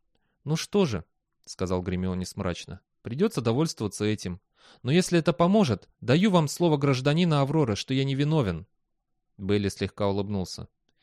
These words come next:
"Я ни на секунду не усомнюсь в вашем слове. Но моя профессия требует от меня полагаться только на подтверждённые факты". Он встал, секунду-другую внимательно смотрел на Гримиониса, а потом сказал: "Прошу вас.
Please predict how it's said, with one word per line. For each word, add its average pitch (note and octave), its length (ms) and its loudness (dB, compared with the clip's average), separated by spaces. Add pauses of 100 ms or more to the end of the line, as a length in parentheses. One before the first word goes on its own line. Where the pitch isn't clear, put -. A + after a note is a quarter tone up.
(260)
"Я G2+ 220 0
ни A2 100 -2
на A2 120 -2
секунду A#2 480 -2
не G2 140 -2
усомнюсь A2 500 -4
в G2 60 -12
вашем G2+ 280 -2
слове. F#2 440 -4 (420)
Но A2 100 0
моя D#3 200 4
профессия F3+ 500 2
требует E3+ 400 2
от A2 120 -2
меня A#2+ 200 0
полагаться A#2+ 500 2
только D3 300 0
на A#2 100 0
подтверждённые A#2 840 -2
факты". - 460 -6 (800)
Он G2 160 0
встал, F3+ 280 2
секунду-другую C#3+ 800 0
внимательно D#3+ 440 0
смотрел E3+ 420 0
на E3 100 0
Гримиониса, D3+ 600 0
а A#2+ 40 2
потом C3+ 260 0
сказал: C3+ 540 -2 (720)
"Прошу C#3 320 2
вас. F2+ 260 -2